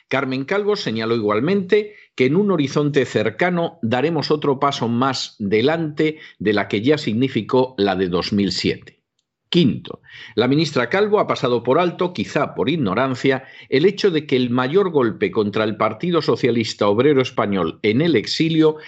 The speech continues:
lo dio precisamente el partido al que ella pertenece. Sexto, así, en el Congreso de Suresnes, convocado por los denominados renovadores del Partido Socialista Obrero Español,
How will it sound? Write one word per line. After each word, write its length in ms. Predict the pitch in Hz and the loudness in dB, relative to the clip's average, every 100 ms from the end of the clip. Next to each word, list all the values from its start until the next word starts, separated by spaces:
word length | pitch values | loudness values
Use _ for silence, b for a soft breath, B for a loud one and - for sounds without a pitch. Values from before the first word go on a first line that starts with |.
| B | B
lo 200 | 107 117 | 2 4
dio 360 | 135 156 147 - | 4 4 2 -2
precisamente 1080 | 135 131 - 202 - 160 190 180 180 175 - | 0 0 -2 -4 -2 -2 -2 -4 -4 -4 -2
el 240 | 110 101 | -2 0
partido 680 | - 104 - 156 160 160 123 | -2 -2 -2 -4 0 0 -2
al 240 | 104 98 90 | -4 -4 -4
que 140 | 110 | -2
ella 420 | 123 127 127 117 | 0 2 0 0
pertenece. 760 | - 104 101 95 - - - - _ _ _ _ | -2 -2 -2 -4 -4 -10 -14 -16 _ _ _ _
Sexto, 800 | - - - 147 - - - - B B - | -6 -2 0 0 -2 -8 -14 -18 B B -4
así, 460 | 110 - 208 233 B B - | -4 0 -2 -2 B B -4
en 120 | 110 | -4
el 100 | 104 | -2
Congreso 440 | 117 127 143 139 | 0 2 2 2
de 80 | 123 | 0
Suresnes, 580 | - 151 202 202 214 208 | 2 2 2 0 -2 -2
convocado 640 | - 107 110 147 143 147 | -2 0 0 2 2 2
por 160 | 113 110 | 2 0
los 160 | 107 | 0
denominados 600 | 107 107 113 120 147 120 98 | 0 -2 0 2 4 2 2
renovadores 680 | 110 110 110 117 160 117 | 0 2 2 4 4 2
del 220 | 101 98 90 | 2 0 0
Partido 420 | 101 - 165 156 | 0 0 0 2
Socialista 640 | 135 - 117 101 90 101 | 2 0 0 0 -2 0
Obrero 280 | 104 147 117 | 4 4 2
Español, 560 | - 95 104 180 196 | 0 -2 0 0 0